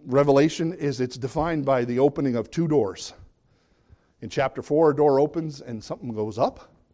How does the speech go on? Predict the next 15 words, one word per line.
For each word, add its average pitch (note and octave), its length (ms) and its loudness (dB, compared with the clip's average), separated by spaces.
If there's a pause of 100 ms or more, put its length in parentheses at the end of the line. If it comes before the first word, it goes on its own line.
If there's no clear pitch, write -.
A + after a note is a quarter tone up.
(520)
and A2+ 120 -10
you A#2 60 -6
don't B2+ 180 -6
find A2 200 -6
the G#2+ 80 -10
church A3+ 300 -4
anymore. B2+ 440 -4 (920)
And B2+ 220 -4
in A#2+ 140 -4
b-, B2+ 180 -10
chapter C3+ 320 -4
nine, D#3+ 580 -2 (400)
the A2 80 -16
door C3+ 260 4
opens F3 440 -2